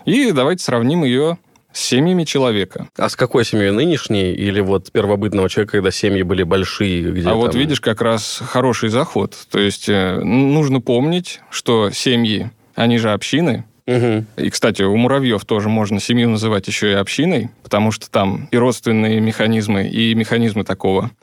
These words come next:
Speaker 1: неродственного, м, возможно, взаимодействия
Speaker 2: Мгм.
Speaker 1: объединены. Короче говоря, самое главное,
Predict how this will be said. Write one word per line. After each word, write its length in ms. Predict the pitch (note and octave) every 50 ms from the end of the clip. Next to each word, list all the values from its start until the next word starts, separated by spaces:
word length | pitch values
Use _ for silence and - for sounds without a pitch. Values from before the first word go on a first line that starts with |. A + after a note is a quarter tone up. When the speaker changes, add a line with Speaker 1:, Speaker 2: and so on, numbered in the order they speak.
| _ _ -
Speaker 1:
неродственного, 640 | C#3+ C#3+ C#3 C3 A2+ - - - G#2+ G#2+ G#2+ G#2+ G#2+
м, 200 | G#2 A2 A2+ F2+
возможно, 460 | A2 C3 B2 B2+ B2+ A#2 G2+ G2+ A2
взаимодействия 800 | G#2 G#2+ G#2+ A2+ G#2+ A2 A2 A2+ B2+ D3+ D#3+ - - - A2 G#2+
Speaker 2:
Мгм. 60 | G#2
Speaker 1:
объединены. 520 | A2+ A2+ A2+ B2 B2 B2+ C3+ D#3 F3+ G#3+ G#3 - _ _ - B2+ B2+
Короче 300 | C3+ B2+ C#3 C3 - A#2
говоря, 340 | - D#3 C#3+ C#3 A2+ G2 A2+ -
самое 280 | - C#3+ D3 D3 C3 A#2+
главное, 460 | B2 C3 C#3+ C#3 B2 G#2+ G#2 - -